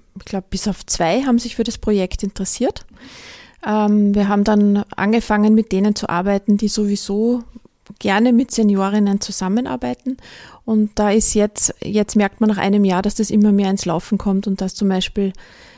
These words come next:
äh, die Pfarre sehr gut mit uns zusammenarbeitet und auch der Seniorenbund und der Pensionistenverband. Genau, also wir sind, wir schauen sozusagen, dass wir genau die Vereine erreichen, die sowieso mit Seniorinnen schon was machen.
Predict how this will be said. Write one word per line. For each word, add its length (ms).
äh, 240
die 140
Pfarre 680
sehr 280
gut 200
mit 120
uns 180
zusammenarbeitet 920
und 120
auch 180
der 240
Seniorenbund 920
und 160
der 60
Pensionistenverband. 1040
Genau, 160
also 220
wir 100
sind, 340
wir 80
schauen 260
sozusagen, 460
dass 180
wir 300
genau 260
die 200
Vereine 380
erreichen, 680
die 220
sowieso 560
mit 280
Seniorinnen 640
schon 180
was 160
machen. 300